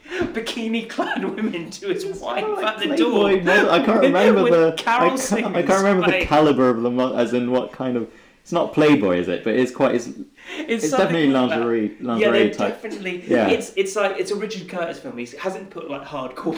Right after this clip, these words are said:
Speaker 1: porn on there, which would be.
Speaker 2: <laughs>
Speaker 1: Hopefully by next year I'll be doing this.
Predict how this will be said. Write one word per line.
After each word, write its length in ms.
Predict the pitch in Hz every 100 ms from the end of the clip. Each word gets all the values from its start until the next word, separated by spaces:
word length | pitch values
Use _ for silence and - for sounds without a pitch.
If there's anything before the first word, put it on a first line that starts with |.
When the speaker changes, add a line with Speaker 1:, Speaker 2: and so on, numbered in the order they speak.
| -
Speaker 1:
porn 320 | 147 - 147
on 160 | 143 170
there, 200 | - 208
which 220 | 160 381
would 160 | 381 370
be. 420 | - - - 208 - 311 - 254 -
Speaker 2:
<laughs> 480 | - - - -
Speaker 1:
Hopefully 440 | 185 - - 170 151
by 160 | 139
next 320 | 139 156 - 170
year 220 | 156 139
I'll 120 | -
be 100 | -
doing 400 | 165 160 214 277
this. 480 | 202 - - -